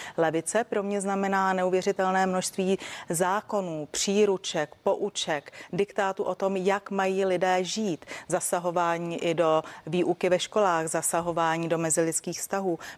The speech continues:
Pravice pro mě znamená svobodu, která ponechává lidem na jejich vlastní vůli, jak naloží se svým vlo-, jak naloží se svým volným časem, zda budou byty nebo auta sdílet,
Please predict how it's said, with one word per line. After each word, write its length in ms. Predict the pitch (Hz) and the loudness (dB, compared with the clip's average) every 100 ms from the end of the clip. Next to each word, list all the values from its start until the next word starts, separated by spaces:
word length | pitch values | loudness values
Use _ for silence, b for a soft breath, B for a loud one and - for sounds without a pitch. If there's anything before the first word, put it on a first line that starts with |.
| - | -2
Pravice 460 | 180 208 - 196 | 0 0 -2 -6
pro 160 | - 165 | -4 -2
mě 160 | 165 | -2
znamená 400 | 160 165 160 160 | -2 -2 0 0
svobodu, 440 | 160 - 160 185 196 | 0 0 0 2 2
která 300 | - 180 160 | 2 0 0
ponechává 680 | - 165 165 180 165 165 165 | -2 -4 -2 0 2 2 4
lidem 340 | 175 180 175 | 4 2 0
na 100 | 165 | 2
jejich 280 | 160 160 - | 2 0 0
vlastní 380 | 160 - - 160 | -2 -2 -4 -4
vůli, 280 | 160 185 180 B B | 0 0 0 B B
jak 160 | 196 165 | -4 -2
naloží 380 | 180 170 160 160 | 0 0 0 -4
se 160 | - | -2
svým 220 | 160 - 160 | -2 -2 -4
vlo-, 460 | 151 - 160 151 160 | -4 -2 -2 0 0
jak 180 | 165 | -2
naloží 340 | 175 160 156 156 | 0 -2 0 0
se 140 | 160 | 0
svým 280 | 156 165 160 | 0 0 0
volným 320 | 151 151 151 | 2 2 0
časem, 440 | - 190 - 165 156 | 0 -2 0 -2 0
zda 160 | 143 | -2
budou 280 | 147 156 151 | -2 0 0
byty 300 | 147 156 170 | 2 0 0
nebo 240 | 156 147 | 0 0
auta 340 | - 151 151 160 | 2 0 0 -2
sdílet, 440 | 147 151 202 165 | -2 0 2 2